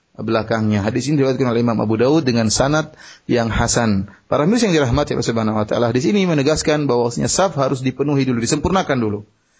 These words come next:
Baru berpindah kepada saf berikutnya. Saf pertama harus penuh dulu, baru ke saf yang kedua. Saf kedua harus penuh dulu, baru ke saf yang ketiga. Dan tidak boleh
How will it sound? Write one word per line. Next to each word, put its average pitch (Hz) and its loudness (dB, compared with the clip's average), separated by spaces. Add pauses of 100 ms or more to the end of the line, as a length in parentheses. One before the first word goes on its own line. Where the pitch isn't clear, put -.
(120)
Baru 151 2
berpindah 151 0
kepada 127 -2
saf 139 -2
berikutnya. 117 -2
Saf 110 -4
pertama 139 0
harus 127 -2
penuh 139 -2
dulu, 190 0 (240)
baru 131 0
ke - -4
saf 123 -4
yang 120 -2
kedua. 110 -2
Saf 143 0
kedua 151 2
harus 143 -2
penuh 147 0
dulu, 196 2 (240)
baru 139 2
ke 127 -6
saf 123 -4
yang 113 -2
ketiga. 107 -2 (160)
Dan 123 0
tidak 139 0
boleh 220 2